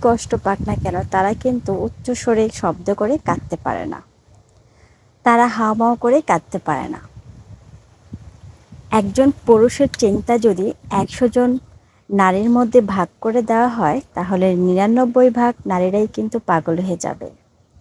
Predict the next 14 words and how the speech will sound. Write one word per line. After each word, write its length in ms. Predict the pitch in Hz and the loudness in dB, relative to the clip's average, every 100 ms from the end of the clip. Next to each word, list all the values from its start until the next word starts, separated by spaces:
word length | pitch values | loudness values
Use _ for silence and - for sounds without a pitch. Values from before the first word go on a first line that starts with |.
| _ _ _ _ _ _ | _ _ _ _ _ _
পুরুষের 420 | 240 247 247 285 269 | 4 4 4 4 4
মনেও 340 | 269 269 277 | 4 4 2
কিন্তু 360 | 262 277 247 196 233 - | 2 0 0 -2 -4 -4
অনেক 280 | 190 185 185 | -2 -2 -2
অনেক 200 | 185 196 - | -4 -4 -2
কষ্ট 340 | 196 202 - 247 | 0 0 -2 -4
চাপা 360 | 220 170 - | 0 -2 -2
থাকে, 300 | 180 185 - 165 | -8 -10 -6 -6
যেটা 320 | 175 180 202 | -4 -4 -2
আমরা 280 | 196 185 196 | 0 0 -2
সহজেই 560 | 208 226 208 226 226 233 | -4 -4 -4 -2 0 0
বুঝতে 440 | 190 190 - - | 0 -4 -4 -6
পারি 320 | 220 233 233 220 | -4 0 0 0
না 140 | 175 | -2